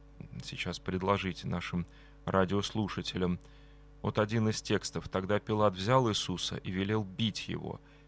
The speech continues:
И воины, сплетши венец из терна, возложили ему на голову и одели его в багряницу". Вот святой Августин Гиппонийский, учитель церкви, говорит в своем комментарии, мы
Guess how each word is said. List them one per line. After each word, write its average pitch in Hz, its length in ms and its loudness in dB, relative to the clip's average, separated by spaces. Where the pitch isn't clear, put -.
И 98 140 0
воины, 104 480 4
сплетши - 540 0
венец 110 540 0
из - 180 -6
терна, 90 400 2
возложили 98 560 0
ему 107 240 2
на 104 160 4
голову 92 680 0
и - 40 0
одели 101 300 2
его 101 160 2
в 92 60 -4
багряницу". 92 840 -2
Вот - 100 -10
святой 107 340 2
Августин 95 640 -2
Гиппонийский, 92 840 -2
учитель 98 580 -2
церкви, 90 600 -2
говорит 92 460 -2
в - 40 -4
своем 95 220 0
комментарии, 101 600 4
мы 90 260 -2